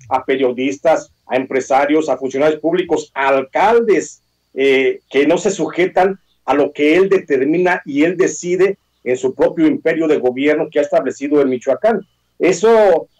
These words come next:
es una realidad evidente. Te digo, aquí cabría la posibilidad de una investigación a fondo, por lo menos una investigación periodística,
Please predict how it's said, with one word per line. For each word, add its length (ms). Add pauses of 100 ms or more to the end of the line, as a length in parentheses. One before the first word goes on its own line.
(120)
es 180
una 160
realidad 560
evidente. 760
Te 80
digo, 360
aquí 320
cabría 440
la 140
posibilidad 340
de 80
una 160
investigación 600
a 80
fondo, 540
por 120
lo 100
menos 180
una 100
investigación 540
periodística, 680